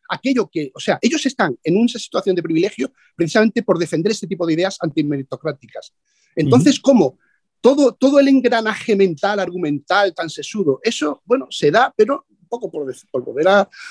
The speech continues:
Speaker 1: a la terminología marxista, en el fondo, es la infraestructura lo que está contando ahí. O sea, en la, su, la infraestructura de ellos ha segregado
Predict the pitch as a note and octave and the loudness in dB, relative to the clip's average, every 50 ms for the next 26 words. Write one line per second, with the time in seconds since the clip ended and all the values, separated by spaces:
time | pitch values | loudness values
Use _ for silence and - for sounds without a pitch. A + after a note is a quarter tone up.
0 | - - - F3 F3+ - F#3+ F#3+ F#3+ F#3 - G#3 F#3+ F#3 F#3 F3 - - - A#3 | -10 -2 0 2 2 4 4 4 4 4 6 4 4 6 4 2 0 0 -4 -4
1 | - - - C4+ C4+ - - - - D3+ D3 - F#3 A3 B3 C#4 C#4 - _ _ | -2 -2 -4 -4 -6 -6 -16 -12 -6 -6 -4 0 0 2 2 0 -2 -4 _ _
2 | _ _ _ _ _ _ _ _ _ _ _ _ - - - D#3 F3 F#3+ A#3 A#3+ | _ _ _ _ _ _ _ _ _ _ _ _ -12 -6 -4 -2 2 2 2 2
3 | A#3+ - C#4 C4 - - - D3+ - _ A3+ C4 B3+ A#3 G3+ F#3 - - G3 - | 0 0 -4 -4 -4 -4 -8 -8 -8 _ -4 -2 -2 -2 -2 -4 -6 -8 -4 -2
4 | F#3+ F3+ D#3+ F3 D#3+ D3+ D#3+ G3+ C4+ B3+ - - - B2 A2+ - _ _ _ _ | -2 0 0 0 0 2 0 0 0 -2 -4 -6 -4 -4 -4 -4 _ _ _ _
5 | _ _ _ - F3+ F3 F3 E3+ - F3+ E3+ E3+ - _ - F#3 D#3+ - F3 F3 | _ _ _ -2 0 0 0 0 0 -4 -6 -6 -8 _ -6 -6 -4 0 0 0
6 | E3+ - F#3+ F3+ E3 - E3 D3 - - B3+ D4+ C4 B3+ C4+ B3+ C4 B3 - A3+ | 0 2 0 0 0 0 -6 -8 -4 -2 0 0 2 0 0 -2 -6 -6 -8 -10
7 | - - - C4+ A#3+ A3+ A3 G#3+ G#3 A#3 A3+ A3+ A#3 A3+ | -12 -8 -6 -4 -2 0 0 0 0 0 0 0 0 -2